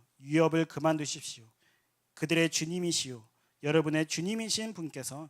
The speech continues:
하늘에 계시다는 것과 주님께서는 사람을 차별하여 대하지 않으시다는 것을 여러분은 아십시오."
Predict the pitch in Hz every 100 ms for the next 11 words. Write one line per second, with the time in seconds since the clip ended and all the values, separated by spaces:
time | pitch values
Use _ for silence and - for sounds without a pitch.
0 | _ _ _ - 175 165 165 147 127 147
1 | 143 139 127 123 120 127 240 _ _ _
2 | - 151 160 165 160 156 160 160 - -
3 | 190 185 190 185 - 214 240 220 196 208
4 | 220 143 131 131 165 190 214 135 143 151
5 | 151 147 143 131 120 190 247 - _ -
6 | 113 117 117 156 240 277 120 110 139 -
7 | 113